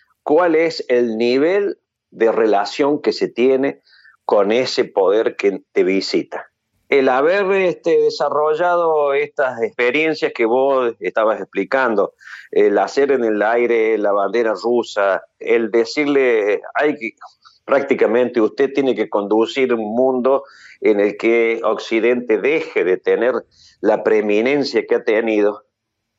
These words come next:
son símbolos que van lentamente trabajando como en un tejido, una nueva realidad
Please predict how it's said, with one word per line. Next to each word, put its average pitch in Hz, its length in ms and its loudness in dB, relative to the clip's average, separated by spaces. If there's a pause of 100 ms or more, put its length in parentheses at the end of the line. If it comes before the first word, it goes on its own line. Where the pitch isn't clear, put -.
son 226 460 0 (440)
símbolos 139 1000 0 (240)
que 143 120 2
van 214 380 0 (360)
lentamente 190 1160 0 (720)
trabajando 135 760 2
como 113 240 0
en 131 100 0
un 160 240 0 (100)
tejido, 196 720 0 (500)
una 151 320 2
nueva 185 400 2
realidad 135 680 0